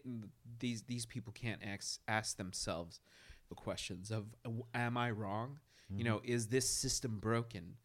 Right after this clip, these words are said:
Speaker 2: Mm-hmm.
Speaker 1: Does it need to be restructured?"
Speaker 2: Absolutely.
Speaker 1: Uh, instead, it's easier for them to put on, like, "I can breathe"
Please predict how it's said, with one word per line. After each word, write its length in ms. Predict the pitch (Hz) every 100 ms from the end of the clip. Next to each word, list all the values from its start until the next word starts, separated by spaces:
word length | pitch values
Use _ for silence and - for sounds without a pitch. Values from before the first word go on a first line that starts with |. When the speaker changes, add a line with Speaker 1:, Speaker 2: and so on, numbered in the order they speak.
| - -
Speaker 2:
Mm-hmm. 120 | 107
Speaker 1:
Does 180 | 104 110
it 120 | 107
need 280 | 98 120 117
to 80 | 117
be 180 | 113 113
restructured?" 800 | 107 104 - - 113 - 92 85 - _ 82
Speaker 2:
Absolutely. 540 | 73 - 82 85 -
Speaker 1:
Uh, 160 | 107 98 90
instead, 460 | 117 110 - 135
it's 160 | 120 117
easier 340 | 113 113 117
for 220 | 113 - 110
them 180 | 107 104
to 120 | 107
put 240 | - 113
on, 320 | 107 101 98
like, 240 | 98 95 -
"I 120 | 101
can 580 | 104 - - 113 113 110
breathe" 360 | 95 98 95 95